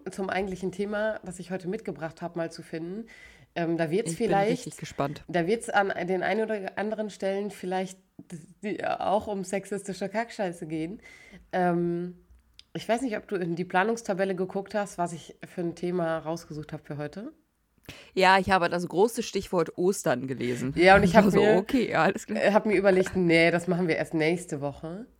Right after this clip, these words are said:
Speaker 2: <laughs> Weil das war nämlich auch meine Überlegung so, macht das nicht nächste Woche viel mehr Sinn? Aber gut.
Speaker 1: Ja, genau, deswegen hab ich, hab ich nochmal umgeswitcht, ähm, und hab mir überlegt, ich möchte mit dir heute,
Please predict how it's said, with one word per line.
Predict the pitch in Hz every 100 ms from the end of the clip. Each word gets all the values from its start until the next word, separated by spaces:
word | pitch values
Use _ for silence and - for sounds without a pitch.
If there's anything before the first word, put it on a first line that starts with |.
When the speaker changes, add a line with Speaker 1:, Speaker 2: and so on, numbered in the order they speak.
| _
Speaker 2:
<laughs> | - - - - 294 - - - - 339 - 359 - 220
Weil | 269
das | 277 339
war | 381
nämlich | 381 349 285
auch | 254
meine | 247 330 403
Überlegung | 247 226 208 202 185 180
so, | 165 165 160 - - - - _
macht | 170 175 -
das | 277
nicht | 226 202
nächste | 165 160 - 302
Woche | 302 302
viel | 285 311 302
mehr | 311
Sinn? | 302 277 294 -
Aber | 262 247
gut. | 226 220 160 -
Speaker 1:
Ja, | 294 254 - - _ _
genau, | 202 208 190 175
deswegen | 214 226 220
hab | 208
ich, | 220
hab | 220 196
ich | 214
nochmal | 214 180
umgeswitcht, | 190 220 254 - 320 - - _ - - - _ - _
ähm, | - 202 202 208 202 -
und | 208 180
hab | 226
mir | 233 202
überlegt, | 180 170 175 226 285 - _ _ _
ich | - 185
möchte | 196 233 226
mit | 202 196
dir | 202
heute, | 190 190 214 233 262